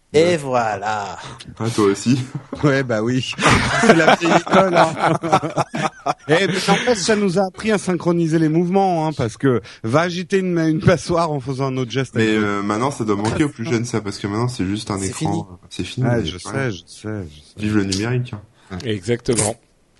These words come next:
Speaker 4: Jérôme, euh, quand tu parles pas de passoire, qu'est-ce que tu fais ?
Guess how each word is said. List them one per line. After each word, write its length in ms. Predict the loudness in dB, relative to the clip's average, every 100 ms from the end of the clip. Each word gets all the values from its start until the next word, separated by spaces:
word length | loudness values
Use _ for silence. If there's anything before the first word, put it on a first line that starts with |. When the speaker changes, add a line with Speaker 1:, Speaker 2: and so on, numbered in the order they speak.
| _ _ -14 -12 -16 -20 _ _
Speaker 4:
Jérôme, 580 | 2 4 6 4 4 4
euh, 260 | 4 4 0
quand 140 | -4
tu 120 | -6
parles 200 | 0 0
pas 120 | 2 0
de 40 |
passoire, 480 | 2 -2 0 -2 -2
qu'est-ce 180 | -6 -8
que 80 | -8
tu 160 | -10
fais ? 280 | -8 -8 -8